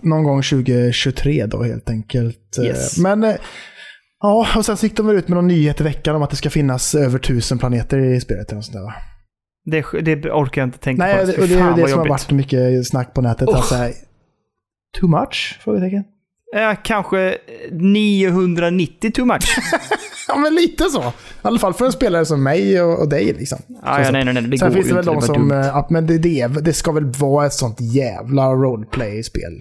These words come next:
Speaker 1: tänker jag.
Speaker 2: Ja, jag antar det också. Men, men jag, ehm, ja, nej, de, de kommer ju ha fyllt upp det något fruktansvärt. Och det är ju det som är risken, att de, återigen,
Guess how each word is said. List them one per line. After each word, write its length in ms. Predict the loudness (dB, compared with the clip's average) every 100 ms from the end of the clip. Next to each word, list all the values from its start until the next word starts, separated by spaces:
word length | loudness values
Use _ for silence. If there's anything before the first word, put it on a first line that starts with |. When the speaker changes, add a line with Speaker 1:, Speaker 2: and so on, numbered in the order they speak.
| -12
Speaker 1:
tänker 220 | -12 -10
jag. 60 | -16 _ _ _ _ _ _ _
Speaker 2:
Ja, 320 | -2 -2 -2 -4
jag 140 | -2
antar 220 | -2 0
det 100 | 0
också. 220 | -2 -2 -2
Men, 220 | -2 -6 -16 -20 -20 -20 _ -4
men 200 | -2 2
jag, 480 | 2 2 2 2
ehm, 240 | 0 -4 -10 -8 -8 -6 -4
ja, 180 | -2 -2
nej, 280 | -2 -2 -2
de, 80 | -4
de 300 | -2 -4 -2
kommer 280 | 0 0 2
ju 40 |
ha 120 | 0
fyllt 280 | 0 0 0
upp 180 | -2 -2
det 60 | -2
något 160 | -2
fruktansvärt. 680 | 0 0 0 -2 -4 -2 -2
Och 80 | 0
det 60 | 0
är 20 |
ju 60 | 0
det 200 | 0 2
som 120 | 2
är 100 | 2
risken, 600 | 0 0 -2 -2 -4 -2
att 280 | -4 -4 -2
de, 420 | -2 0 -4 -4
återigen, 560 | -2 -2 0 0 0